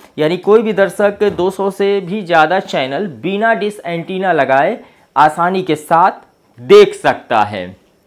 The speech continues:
ये तो रही दोस्तों, इतनी सी खबर। आगे ठा-, अनुराग ठाकुर ने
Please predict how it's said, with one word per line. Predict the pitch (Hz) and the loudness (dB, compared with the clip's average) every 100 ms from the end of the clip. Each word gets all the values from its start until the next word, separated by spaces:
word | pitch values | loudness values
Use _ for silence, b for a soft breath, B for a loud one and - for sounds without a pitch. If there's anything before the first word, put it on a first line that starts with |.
| _ _ _ - | _ _ _ -10
ये | 143 180 | -2 0
तो | 190 | 2
रही | 196 | 2
दोस्तों, | 202 202 208 | 2 0 0
इतनी | 175 160 196 | 0 -2 -6
सी | 208 | -4
खबर। | 185 190 233 B B B B | -2 0 -2 B B B B
आगे | 151 160 143 139 - | 4 4 2 -4 -2
ठा-, | 180 170 | 2 4
अनुराग | 135 180 202 233 240 | 4 4 4 4 4
ठाकुर | 202 190 240 | 2 2 0
ने | 220 202 233 | -2 -2 -4